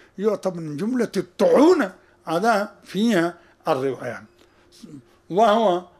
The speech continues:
أنه يقول: "يتيمم بدثاره"، كائنا ما كان، من نيلون، من هذا، من أي شيء، أكو عليه غبار، ماكو عليه غبار، دثار، من منا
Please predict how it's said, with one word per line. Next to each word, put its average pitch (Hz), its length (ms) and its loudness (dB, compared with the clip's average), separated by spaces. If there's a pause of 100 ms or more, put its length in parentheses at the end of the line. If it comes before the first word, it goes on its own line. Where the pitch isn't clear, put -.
(120)
أنه 180 260 0
يقول: 226 260 -2
"يتيمم 196 680 0
بدثاره"، 175 840 0 (560)
كائنا 269 800 4
ما 247 200 2
كان، 180 400 0 (580)
من 143 220 -4
نيلون، 185 1000 -2 (640)
من 131 520 -18 (100)
هذا، 143 460 -2
من 139 280 -12
أي 240 320 2
شيء، 202 680 -6 (540)
أكو - 340 -2
عليه 208 240 4
غبار، 202 680 2
ماكو 139 360 -2
عليه 202 300 2
غبار، 185 760 2 (560)
دثار، 226 720 2 (460)
من 190 260 -2
منا 196 480 -8